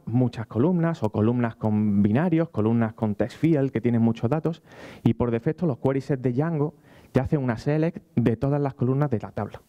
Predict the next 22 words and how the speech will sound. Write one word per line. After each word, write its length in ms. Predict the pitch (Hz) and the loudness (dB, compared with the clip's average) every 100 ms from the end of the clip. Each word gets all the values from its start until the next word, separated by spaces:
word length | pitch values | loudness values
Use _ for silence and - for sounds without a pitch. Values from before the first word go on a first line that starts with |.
| _ - - - | _ -20 -20 -2
Con 140 | 113 | 0
lo 80 | 107 | 2
cual 140 | 135 | 0
a 20 | |
lo 40 | 107 | 0
mejor 240 | 101 123 | 0 0
nos 160 | 127 110 | 0 0
estamos 320 | - 120 131 | 0 -2 -2
trayendo 540 | - 123 170 131 98 - - - - - _ | -2 0 0 0 -4 -8 -20 -20 -20 -20 _
para 180 | 104 95 | -2 0
pintar 360 | 104 101 107 | 2 2 2
eso 200 | 151 143 | 0 -2
un 120 | 98 101 | -2 0
montón 260 | 95 110 | 2 2
de 60 | 123 | 2
información 540 | 110 127 147 226 285 - _ - - - - | 2 -2 -2 -2 -4 -8 _ -20 -20 -20 -2
de 240 | - 110 | 2 2
base 280 | 113 139 - | 0 -2 -2
de 80 | 151 | 0
datos 440 | 170 226 - - - | 0 -2 -6 -8 -4
hacia 500 | 113 104 107 98 98 | -2 0 0 0 0
Python, 400 | - 185 214 | 0 0 -2